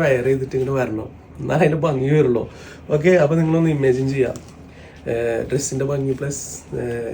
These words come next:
എൻ്റെ സ്വന്തം ഭംഗി എന്നുള്ളതൊന്ന് ഇമാജിൻ ചെയ്യാം. അപ്പോൾ ഇത് വർക്കൗട്ട് ആവും കേട്ടോ. ഓക്കെ, കേട്ടോ,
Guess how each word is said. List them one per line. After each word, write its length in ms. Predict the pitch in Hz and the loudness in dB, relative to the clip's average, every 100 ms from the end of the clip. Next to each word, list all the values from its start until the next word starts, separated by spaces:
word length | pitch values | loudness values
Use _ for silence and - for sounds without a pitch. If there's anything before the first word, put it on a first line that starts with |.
| 117 | -8
എൻ്റെ 140 | 123 127 | -6 -6
സ്വന്തം 240 | 117 120 123 | -6 -6 -4
ഭംഗി 200 | 120 117 | -4 -6
എന്നുള്ളതൊന്ന് 400 | 120 123 127 135 143 | -6 -4 -2 0 0
ഇമാജിൻ 300 | 139 139 143 | 0 0 0
ചെയ്യാം. 200 | 147 127 - - - | 0 0 -2 -18 -10
അപ്പോൾ 160 | - 151 | -6 -2
ഇത് 80 | 160 165 151 | 2 2 4
വർക്കൗട്ട് 360 | 139 - 127 135 | 2 4 4 4
ആവും 100 | 113 | 0
കേട്ടോ. 160 | 104 98 101 - - - - - | -2 -4 -4 -16 -20 -20 -18 -16
ഓക്കെ, 160 | - 170 - - - - | -12 -12 -12 -20 -20 -14
കേട്ടോ, 180 | - - | -8 -8